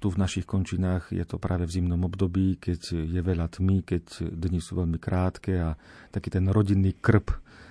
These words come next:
je akýmsi symbolom toho stretnutia, e, pri vianočnej oslave.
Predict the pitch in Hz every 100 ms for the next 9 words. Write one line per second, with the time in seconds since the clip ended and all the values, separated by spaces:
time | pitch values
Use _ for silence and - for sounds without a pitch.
0 | - - 90 - 95 87 - 92 82 -
1 | 101 95 98 90 90 87 85 - 90 -
2 | 85 98 95 98 - - - - - -
3 | - 82 78 - 92 85 87 85 82 87
4 | 87 - 90 90 98 104 127